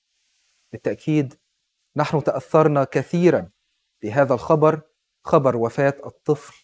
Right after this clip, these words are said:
ريان، ونحن مستمرون مع حضراتكم في هذه المتابعة الحية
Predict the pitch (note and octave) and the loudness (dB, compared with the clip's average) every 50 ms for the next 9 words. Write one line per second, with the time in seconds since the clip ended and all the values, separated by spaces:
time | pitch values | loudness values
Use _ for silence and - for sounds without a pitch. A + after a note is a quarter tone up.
0 | _ _ _ _ _ - B2+ B2 A#2+ C3 C#3 D#3+ F#3 G3+ G3+ G3+ _ _ _ _ | _ _ _ _ _ -6 -4 -4 -2 -2 0 0 0 -2 -4 -8 _ _ _ _
1 | _ _ _ _ _ _ _ _ - A#2+ B2+ D3+ D3+ - - D3 C#3+ D3 D3 _ | _ _ _ _ _ _ _ _ -8 -4 -4 -4 -4 -4 -6 -4 -4 -4 -6 _
2 | _ _ _ _ _ _ _ - B2+ A#2+ - - C#3+ C3 B2+ B2+ C#3 D3+ D#3+ D#3+ | _ _ _ _ _ _ _ -14 -12 -10 -4 -2 -2 -2 0 0 0 2 2 2
3 | D3+ B2+ C3+ C#3 C#3 - - B2+ A#2 C3 D3 D3+ - - - C#3+ C#3+ C#3+ _ _ | 2 2 0 0 0 0 -2 -2 0 0 -2 -2 -2 -2 -2 -2 -2 -4 _ _
4 | _ _ _ _ _ - - D#3+ D#3 D3 B2+ C3 D#3 D3+ C3+ B2 A#2+ - - B2 | _ _ _ _ _ -2 0 2 2 2 2 2 0 0 0 -2 -6 -6 -4 -4
5 | A2+ B2+ C#3+ C#3+ C#3+ C3 G#2+ A2+ - - - D3 C#3+ C#3+ C#3 C#3 C3+ - | 0 2 2 2 2 0 0 -4 -6 -4 -2 -2 0 2 2 0 0 -2